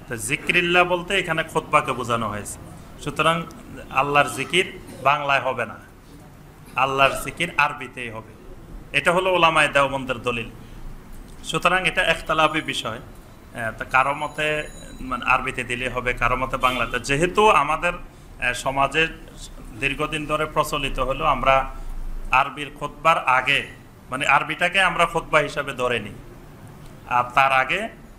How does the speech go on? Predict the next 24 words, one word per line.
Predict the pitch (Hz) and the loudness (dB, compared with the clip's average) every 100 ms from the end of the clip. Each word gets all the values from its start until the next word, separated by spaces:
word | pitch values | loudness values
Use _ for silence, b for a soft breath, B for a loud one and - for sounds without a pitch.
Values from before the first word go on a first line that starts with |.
| - | 0
খুতবা | 180 180 190 185 | 2 4 4 6
পূর্ব | 190 175 165 | 4 2 0
বয়ান, | 165 139 120 107 - - - - - | 4 4 4 0 -12 -20 -20 -20 -10
সেটাকে | - 135 147 175 | -4 2 2 6
আমরা | 170 156 | 4 4
খুতবা | 156 156 151 147 | 2 0 2 2
বলি | 127 120 113 | 2 -2 -4
না, | 95 - - - - - | -8 -14 -18 -20 -20 -6
আমাদের | 117 123 127 131 | -2 0 0 -4
দেশে | 135 143 | -4 -2
বলা | 131 135 131 | 4 6 6
হয় | 143 | 4
সেটা | 143 143 139 - | 0 -4 -4 -4
খুতবা | 143 131 151 | -6 4 4
পূর্ব | 147 147 139 156 196 233 - - - - - 117 | 6 2 0 6 6 6 -4 -16 -16 -14 -12 2
বয়ান। | 135 147 143 120 - - - - - - - - 123 104 - | 8 8 8 4 -6 -20 -20 -20 -20 -20 -20 -18 -14 -10 0
খুতবা | 147 135 165 | 0 4 4
পূর্ব | 165 151 175 | 4 2 2
বয়ান | 170 190 214 | 4 4 4
আর | - 151 | 4 2
খুতবা | - 147 - 160 151 | 2 -4 -2 4 4
হলো | 151 180 | 4 4
আরবিটাই। | 156 123 113 - 95 - - - - - - - - - | 4 4 -6 -8 -14 -18 -20 -20 -20 -20 -20 -20 -12 2
আর | 147 | 2